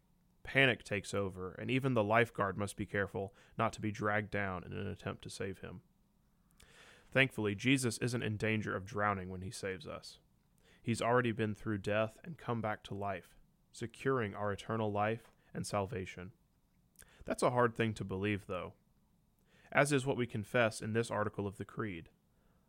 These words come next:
"I believe that I cannot believe." We have to say that, though. We must be honest with ourselves that we cannot believe without being brought to that faith by the one who authors it.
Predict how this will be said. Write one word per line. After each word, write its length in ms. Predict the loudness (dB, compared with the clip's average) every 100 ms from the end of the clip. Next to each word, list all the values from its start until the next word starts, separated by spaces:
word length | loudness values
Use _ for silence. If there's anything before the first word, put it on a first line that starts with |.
| _ _
"I 180 | 4 6
believe 560 | 6 4 2 2 0 -2
that 140 | -2
I 100 | 0
cannot 540 | -2 -2 -2 0 -2 -4
believe." 520 | -2 -2 -4 -10 -18 -20 _ _ _ _ _ _ _ _
We 80 | -8
have 260 | -2 -2 -2
to 80 | -8
say 200 | -8 -10
that, 260 | -10 -12 -10
though. 240 | -12 -12 _ _ _ _ _ -20 -16 0
We 140 | 2
must 280 | 4 2 2
be 120 | 0
honest 320 | 2 0 0
with 140 | -2 -2
ourselves 520 | -2 2 4 4 2
that 100 | -2
we 140 | 0 0
cannot 360 | 0 0 0
believe 440 | -2 0 2 0 -2
without 280 | -2 -2
being 280 | -2 -2 -2
brought 260 | 0 0 0
to 100 | -2
that 260 | -4 -4 -6
faith 360 | -10 -10 -16 _ _ _
by 140 | 0 0
the 100 | 2
one 280 | 0 0 0
who 160 | -4
authors 420 | -4 -4 -4 -10 -12
it. 200 | -18